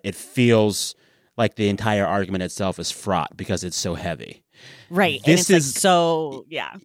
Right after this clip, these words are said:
Speaker 1: Yeah. This is light. So I could argue with anyone about it for an hour and not feel bad at the end. You know what I'm saying?
Speaker 2: Yeah,
Speaker 1: It's fun.
Speaker 2: totally.
Speaker 1: It's fun.
Speaker 2: Totally. Wait, let's take a quick break and we'll be right back.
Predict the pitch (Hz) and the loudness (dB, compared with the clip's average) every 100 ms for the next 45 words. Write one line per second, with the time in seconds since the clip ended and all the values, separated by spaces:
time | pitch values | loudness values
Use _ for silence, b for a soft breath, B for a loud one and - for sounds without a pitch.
0 | _ 131 170 220 101 85 110 214 220 180 | _ 2 4 6 2 -4 2 2 4 4
1 | 151 208 156 - - 160 143 - 302 - | 4 6 4 2 2 4 4 4 2 2
2 | 120 151 160 165 - 202 269 135 117 117 | 2 2 6 4 4 2 2 2 4 2
3 | 117 139 135 123 208 139 123 123 123 151 | 2 2 4 4 4 4 4 2 2 2
4 | 131 123 110 104 95 87 80 123 135 156 | 4 4 4 2 0 0 0 2 4 4
5 | 175 170 208 - 143 117 - - 262 240 | 4 6 4 2 2 2 2 2 6 4
6 | 214 202 170 190 - 143 - - 208 196 | 4 0 -4 -6 -2 -2 2 2 2 2
7 | 170 156 370 B B B 196 240 214 247 | -2 -6 -10 B B B 2 2 4 2
8 | - 330 370 294 233 214 190 190 175 170 | 2 0 0 -2 0 -2 0 0 0 2
9 | 160 151 147 101 | 0 0 -2 -8